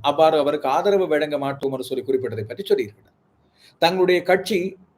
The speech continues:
மொட்டு கட்சி, ஸ்ரீலங்கா பொதுஜன பெரமுன நாடாளுமன்றத்திலே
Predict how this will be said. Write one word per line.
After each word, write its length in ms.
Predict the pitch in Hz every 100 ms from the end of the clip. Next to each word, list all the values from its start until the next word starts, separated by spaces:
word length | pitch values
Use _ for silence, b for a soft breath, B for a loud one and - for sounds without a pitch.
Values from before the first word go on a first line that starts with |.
| _ _ _ -
மொட்டு 260 | 135 175 240
கட்சி, 300 | 180 156 233
ஸ்ரீலங்கா 460 | 240 185 175 170 170
பொதுஜன 360 | 170 185 185 160
பெரமுன 380 | 151 139 170
நாடாளுமன்றத்திலே 680 | 208 170 160 156 151 165 160